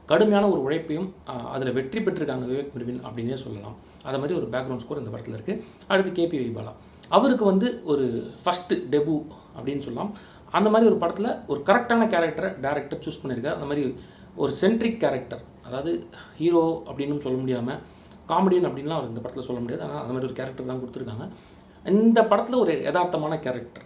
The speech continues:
அவர் வந்து பெர்ஃபார்ம் பண்ணியிருக்காரு. இந்த கேரக்டர் ரொம்ப முக்கியமான ஒரு கேரக்டர் அப்படிங்கிறது, ஆ, படத்தோட கடைசியில பெருசா சொல்லியிருக்காரு, கன்வின்சிங்கா சொல்லியிருக்காரு டைரக்டர். அடுத்து நமிதா கிருஷ்ணமூர்த்தி அவங்களுக்கு கொடுத்திருந்த கேரக்டரை ஓரளவு டீசெண்டாக பண்ணியிருக்காங்க. அர்ச்சனா அவங்க வந்து ரொம்ப சூப்பரா பெர்ஃபார்ம் பண்ணிருக்காங்க. அதுவும்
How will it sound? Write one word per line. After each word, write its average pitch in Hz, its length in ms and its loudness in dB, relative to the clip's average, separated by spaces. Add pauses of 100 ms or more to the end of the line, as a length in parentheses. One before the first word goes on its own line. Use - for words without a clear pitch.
(160)
அவர் 135 160 -4
வந்து 127 220 -2
பெர்ஃபார்ம் 127 360 -6
பண்ணியிருக்காரு. 117 280 -4
இந்த 156 120 -4
கேரக்டர் 151 380 -6
ரொம்ப 135 180 -6
முக்கியமான 147 400 -6
ஒரு 143 100 -4
கேரக்டர் 120 400 -10
அப்படிங்கிறது, 117 480 -10 (640)
ஆ, 175 220 2
படத்தோட 156 260 0
கடைசியில 143 440 -6 (260)
பெருசா 139 180 -6
சொல்லியிருக்காரு, 127 580 -4
கன்வின்சிங்கா 135 480 -6 (100)
சொல்லியிருக்காரு 113 480 -8
டைரக்டர். 110 380 -12 (420)
அடுத்து 202 240 2
நமிதா 175 320 2
கிருஷ்ணமூர்த்தி 135 460 -4
அவங்களுக்கு 143 340 -2
கொடுத்திருந்த 127 300 -4
கேரக்டரை 113 320 -8 (160)
ஓரளவு 123 280 -4
டீசெண்டாக 123 220 -4
பண்ணியிருக்காங்க. 127 460 -6
அர்ச்சனா - 340 -4 (540)
அவங்க 240 300 4
வந்து 175 640 2
ரொம்ப 180 260 -6
சூப்பரா 196 320 0
பெர்ஃபார்ம் 147 300 -4
பண்ணிருக்காங்க. 120 280 -6
அதுவும் 135 440 -6